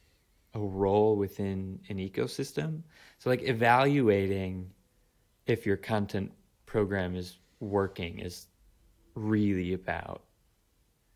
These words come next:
you know, leading indicators and, like, having this sort of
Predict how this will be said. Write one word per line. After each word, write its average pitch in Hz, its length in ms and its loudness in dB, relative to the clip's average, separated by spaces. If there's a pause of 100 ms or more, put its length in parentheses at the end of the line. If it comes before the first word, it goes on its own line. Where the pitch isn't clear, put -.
(260)
you 107 80 -2
know, 87 160 -2 (220)
leading 104 320 0
indicators 107 720 4
and, 92 100 -4
like, 90 260 -8 (440)
having 110 640 2
this 101 220 -2
sort 98 220 0
of 95 160 -4